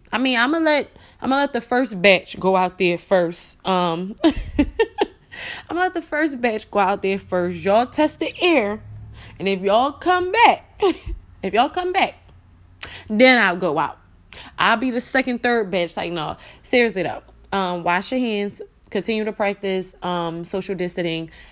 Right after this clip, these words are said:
Be safe. If you don't have to go outside, don't go outside. Like, a lot of y'all just been, "I'ma go here." It, there's no, there's nothing open. <laughs> Like, there's nothing open. Literally, if it's not Walmart, Target, or the hospitals,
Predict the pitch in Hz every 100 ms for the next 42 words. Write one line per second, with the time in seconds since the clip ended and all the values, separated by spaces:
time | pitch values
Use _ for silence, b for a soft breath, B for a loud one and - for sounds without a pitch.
0 | B B 160 214 233 - 208 190 190 180
1 | 160 156 190 196 226 226 220 208 196 185
2 | 180 165 160 - - 165 156 - 156 151
3 | 151 165 156 151 - b b b - 160
4 | 156 165 180 175 170 165 170 160 175 160
5 | 151 B B - 208 254 233 240 233 247
6 | 220 190 - 262 302 339 330 349 349 330
7 | 349 359 330 349 370 208 175 190 220 262
8 | 262 - 277 - 226 214 269 294 240 240
9 | 254 262 254 262 254 240 - 233 240 -
10 | 165 147 - B B B 277 285 226 190
11 | 196 262 269 262 220 175 185 214 254 240
12 | 240 220 - 214 214 220 220 214 190 190
13 | 170 170 196 214 - 233 226 214